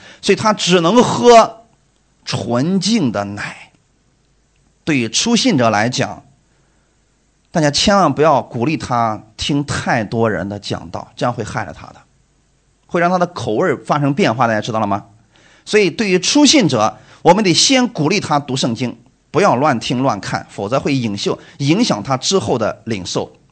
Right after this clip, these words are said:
我们在神学里边有这么一个意思，就是说，你刚刚开始接触的时候，不要去看什么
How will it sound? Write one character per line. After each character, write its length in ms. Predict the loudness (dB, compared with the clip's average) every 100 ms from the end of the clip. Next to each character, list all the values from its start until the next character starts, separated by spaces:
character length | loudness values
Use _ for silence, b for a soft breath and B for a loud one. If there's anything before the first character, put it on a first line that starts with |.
| b b b b
我 100 | 0
们 160 | 0 2
在 500 | 2 2 0 -4 -8 _ _
神 220 | -4 -2
学 120 | 0
里 140 | 0 0
边 160 | 0
有 100 | -2
这 120 | 0
么 100 | -2
一 20 | -2
个 80 |
意 140 | -2 -4
思， 120 | -4
就 120 | -8
是 80 | -6
说， 280 | -4 -6 -10 b b b b -2
你 360 | 0 0 -2 -12 -4
刚 220 | 0 2
刚 160 | 2
开 200 | 0 0
始 180 | -2 -4
接 240 | -2 0 0
触 200 | 0 -4
的 80 |
时 120 | -4 -6
候， 320 | -6 -8 -10 _ _ _
不 180 | -2 2
要 180 | 4 2
去 180 | -2
看 420 | -6 -4 -2 -2 -2
什 140 | -4
么 200 | -4 -4